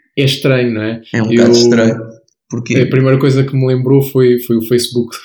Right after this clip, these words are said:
Speaker 1: Friends Day, não é?
Speaker 2: Ah,
Speaker 1: Parece
Speaker 2: eu
Speaker 1: quase
Speaker 2: demorei,
Speaker 1: uma
Speaker 2: yeah,
Speaker 1: efeméride,
Speaker 2: exatamente,
Speaker 1: não é?
Speaker 2: eu
Speaker 1: Parece
Speaker 2: demorei
Speaker 1: um
Speaker 2: algum
Speaker 1: produto.
Speaker 2: tempo a perceber, ok, mas isto foi só agora, isto foi só este dia, vai, vai terminar.
Speaker 1: Exato,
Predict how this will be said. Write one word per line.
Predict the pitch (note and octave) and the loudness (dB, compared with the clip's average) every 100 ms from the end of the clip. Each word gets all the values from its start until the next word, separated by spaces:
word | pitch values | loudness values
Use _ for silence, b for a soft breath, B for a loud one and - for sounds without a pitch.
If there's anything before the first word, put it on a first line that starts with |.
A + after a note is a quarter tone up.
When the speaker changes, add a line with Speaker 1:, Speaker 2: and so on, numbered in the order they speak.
| - | -10
Speaker 1:
Friends | - A#2 A2+ G#2+ | -4 -2 -2 -6
Day, | A2+ A#2 | -2 -2
não | A2 | -2
é? | A2+ | -4
Speaker 2:
Ah, | |
Speaker 1:
Parece | - D3+ D3+ | -2 0 2
Speaker 2:
eu | |
Speaker 1:
quase | D3 D3+ | 2 2
Speaker 2:
demorei, | D3 C#3+ | 2 2
Speaker 1:
uma | A#2 B2+ | 2 2
Speaker 2:
yeah, | C3 | 2
Speaker 1:
efeméride, | - C3 B2+ A#2+ A2 C3 | 0 -2 0 0 0 0
Speaker 2:
exatamente, | C#3 A#2+ C#3+ C3 B2 C3 | 0 0 0 2 0 0
Speaker 1:
não | A#2 | 2
é? | |
Speaker 2:
eu | B2 | 2
Speaker 1:
Parece | |
Speaker 2:
demorei | A#2+ C3 C3 | 2 2 2
Speaker 1:
um | C3 | 2
Speaker 2:
algum | C3 C3 | 2 4
Speaker 1:
produto. | A#2+ C3 | 2 2
Speaker 2:
tempo | B2 | 0
a | B2+ | -4
perceber, | - - B2+ B2 B2 A#2+ B B _ _ | -6 -4 0 2 0 -2 B B _ _
ok, | C3 B2 B2+ | -6 -2 0
mas | A#2+ A#2+ | 0 0
isto | C3+ C3 - C3 | 0 0 -4 -4
foi | - C3+ | 0 0
só | B2+ C3 | 0 0
agora, | A#2+ A2+ A2 B2+ B2+ B2+ | 0 0 0 0 -2 0
isto | B2 - | 0 0
foi | D3 | -2
só | - | 0
este | C#3 C#3 C3+ | 0 0 0
dia, | B2+ A#2+ A#2+ G2+ | 2 4 4 2
vai, | A2 A#2 A2 | -4 -4 -2
vai | A#2+ | -2
terminar. | A#2+ B2 B2 A#2 F2 | 0 2 2 2 0
Speaker 1:
Exato, | C3 A2 A#2 A2+ A2+ | -4 -2 -2 -2 -6